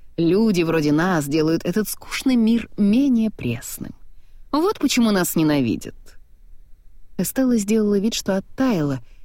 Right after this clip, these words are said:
и баронесса продолжила наступление. "Так кто же ещё поймёт, каково тебе? Я, твоя родная мать,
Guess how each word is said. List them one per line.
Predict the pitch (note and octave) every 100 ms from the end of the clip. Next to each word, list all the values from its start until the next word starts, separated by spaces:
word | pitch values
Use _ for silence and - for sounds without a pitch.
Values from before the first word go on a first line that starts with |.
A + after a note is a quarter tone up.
| -
и | A#3
баронесса | G3+ G#3 G#3+ C4 D4 B3+
продолжила | G#3 F#3 F3+ G#3 F#3+ F3+
наступление. | F3 E3+ - D3+ - C#3 B2 A#2+ - - - - - - - - - -
"Так | D#4+ -
кто | - - D4+
же | B3+
ещё | A3 A3 - - G#3+
поймёт, | E3+ D3 D3+ D3 E3+ D#3+
каково | - - C3+ C3 C#3
тебе? | - A#2+ - B2 - - - - - - -
Я, | B2 A#2 A#2+ A#2 - - - - - -
твоя | - G#3 A3+ C4+
родная | C4 G#3+ A3 B3+ D4 C#4 C4+
мать, | A#3+ G3 F#3 D3 A#2+ -